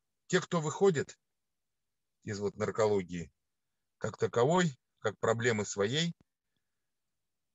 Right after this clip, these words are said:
они вы-, выходят только через стресс. И поэтому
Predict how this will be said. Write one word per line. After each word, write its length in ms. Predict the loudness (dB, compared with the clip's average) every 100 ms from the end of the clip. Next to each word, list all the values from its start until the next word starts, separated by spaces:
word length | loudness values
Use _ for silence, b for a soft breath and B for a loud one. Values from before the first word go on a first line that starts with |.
| _
они 300 | 0 2 4
вы-, 320 | 4 2 0 -4
выходят 640 | -4 -2 -2 -2 -4 -2 4
только 280 | 4 4
через 300 | -4 -4 -6
стресс. 440 | -6 -8 -8 -12 -16 _ -6
И 100 | 0
поэтому 440 | 2 4 4 4